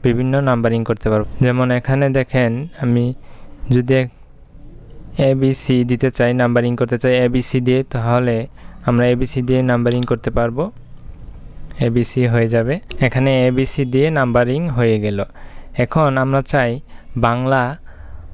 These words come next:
শব্দ দিয়ে আমরা নাম্বারিং করতে চাই, ক, খ দিয়ে নাম্বারিং করতে চাই। এখন এখানে তো ক, খ নেই, এখানে সব রয়েছে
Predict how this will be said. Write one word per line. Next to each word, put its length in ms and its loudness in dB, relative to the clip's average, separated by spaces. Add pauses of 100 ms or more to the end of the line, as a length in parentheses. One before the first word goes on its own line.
(200)
শব্দ 400 2
দিয়ে 240 2
আমরা 220 0
নাম্বারিং 440 2
করতে 240 -2
চাই, 240 -2
ক, 220 4
খ 320 -2 (380)
দিয়ে 240 2
নাম্বারিং 560 2
করতে 280 0
চাই। 220 -2 (300)
এখন 480 0 (260)
এখানে 360 0 (100)
তো 220 0 (360)
ক, 140 4
খ 200 -4
নেই, 260 -2 (260)
এখানে 260 0
সব 340 0
রয়েছে 540 0